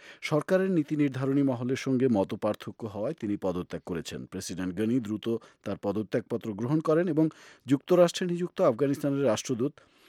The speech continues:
হামাদুল্লাহ মহিবকে তার স্থলে নিয়োগ দেন। রবিবার পঁয়ত্রিশ বছর বয়সী মহিবকে নতুন নিরাপত্তা উপদেষ্টা হিসেবে পরিচয় করান প্রেসিডেন্ট আশরাফ গানি। ইসলামিক স্টেটের আফগানিস্তানের নেতা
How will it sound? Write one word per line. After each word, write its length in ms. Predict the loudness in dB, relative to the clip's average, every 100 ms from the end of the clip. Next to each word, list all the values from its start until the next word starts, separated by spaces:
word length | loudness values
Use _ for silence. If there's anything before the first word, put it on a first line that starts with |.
| _ _ _
হামাদুল্লাহ 580 | 2 4 6 6 6
মহিবকে 520 | 4 2 -2 -4 -6 -2
তার 220 | 0 0
স্থলে 360 | -4 -4 -2
নিয়োগ 300 | 0 0 -2
দেন। 240 | -6 -8 -10 _ _ 4
রবিবার 420 | 8 8 8 6 2
পঁয়ত্রিশ 380 | -2 -2 -4 0
বছর 280 | -2 0
বয়সী 400 | 0 0 0 -2
মহিবকে 520 | -2 0 0 0 0 0
নতুন 280 | 0 -2
নিরাপত্তা 480 | -2 -2 -2 -4 -6
উপদেষ্টা 400 | -6 -4 -6 -4
হিসেবে 420 | -6 -4 -4 -6 -10 _ _ -2
পরিচয় 360 | -2 0 -2
করান 280 | 0 -2 -2
প্রেসিডেন্ট 540 | -2 -6 -4 -4 -6 -10 _ -8
আশরাফ 380 | -6 -6 -6
গানি। 220 | -6 -8 -12 _ _ _ _ _ _ _ _ _ _ _ _ -20 -20 -20 2
ইসলামিক 440 | 2 8 6 6
স্টেটের 360 | 2 2 4 2 2
আফগানিস্তানের 680 | 0 4 2 2 0 2 4
নেতা 440 | 4 4 4 4